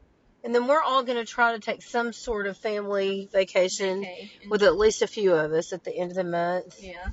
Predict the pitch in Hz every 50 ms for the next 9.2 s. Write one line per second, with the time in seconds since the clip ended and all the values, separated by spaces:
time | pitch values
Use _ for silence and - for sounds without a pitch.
0 | - - - _ _ _ _ _ - - _ - - 165 170 170 175 170 170 170
1 | 165 165 160 160 160 165 156 156 _ _ _ - 208 196 190 _ _ - 214 190
2 | 190 196 226 - _ - 381 427 440 427 392 320 240 - 240 233 233 233 233 240
3 | 254 262 247 285 285 247 240 - - 269 247 240 220 214 214 208 208 202 202 208
4 | 202 196 - 214 214 208 202 - - 202 185 185 180 180 180 175 - - 185 190
5 | - - 214 196 240 233 - - 226 202 - 220 202 190 185 180 170 165 160 160
6 | 160 165 381 339 262 208 185 185 202 - - - - 523 466 _ _ _ _ -
7 | - - - - 277 262 - - 269 262 247 - - 220 220 220 196 185 170 -
8 | - - - - - - - 214 202 190 190 - - 196 147 170 202 190 175 180
9 | 156 151 160